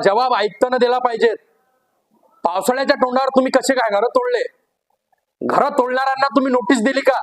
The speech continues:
लहान लहान लेकरं घेऊन पावसाळ्यात कुठं जातील? आता आयुक्त कार्यालयात आम्ही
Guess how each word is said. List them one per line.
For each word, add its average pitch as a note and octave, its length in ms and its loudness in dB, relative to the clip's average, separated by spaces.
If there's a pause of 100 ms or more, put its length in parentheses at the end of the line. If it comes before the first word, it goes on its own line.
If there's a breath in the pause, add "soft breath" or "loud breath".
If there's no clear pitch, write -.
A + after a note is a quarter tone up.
(760)
लहान F3 260 0
लहान C#4 180 0
लेकरं C4 340 0
घेऊन C4 180 -2
पावसाळ्यात B3+ 500 -2
कुठं C#4 180 0
जातील? C4 380 -2 (2250)
आता F3 360 -2
आयुक्त A3 400 0
कार्यालयात C4 380 -2
आम्ही C4+ 320 0